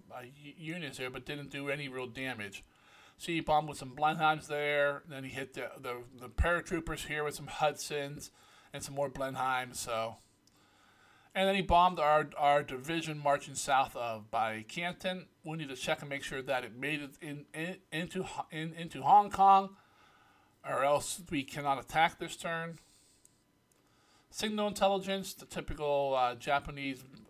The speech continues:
version is shit. So that's what, that's what, that's all, that's all we get. Ops report, let's see, just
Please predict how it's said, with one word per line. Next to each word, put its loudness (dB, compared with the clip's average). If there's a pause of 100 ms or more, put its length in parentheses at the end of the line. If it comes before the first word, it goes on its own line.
version -6 (140)
is -12
shit. -4
So -6
that's -4
what, -2
that's -4
what, 0
that's -4
all, 0
that's -6
all 4
we -6
get. -10 (2000)
Ops 10
report, 4
let's -8
see, -4
just -12